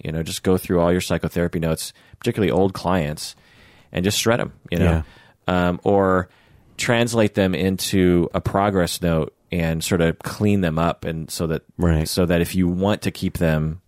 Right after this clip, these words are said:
Speaker 1: for later reference, you can. Um, so, yeah.
Speaker 2: Do you read your notes?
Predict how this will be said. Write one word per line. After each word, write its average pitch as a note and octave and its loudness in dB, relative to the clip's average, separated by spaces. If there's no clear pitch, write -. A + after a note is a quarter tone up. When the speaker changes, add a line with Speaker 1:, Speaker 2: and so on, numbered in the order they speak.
Speaker 1:
for F#2+ 0
later D#2+ 0
reference, D2+ -4
you D#2+ -4
can. D2 -6
Um, F2 0
so, D#2+ 0
yeah. D2 -4
Speaker 2:
Do D3+ 2
you F#3+ 4
read B2 0
your C3+ 2
notes? C3 -2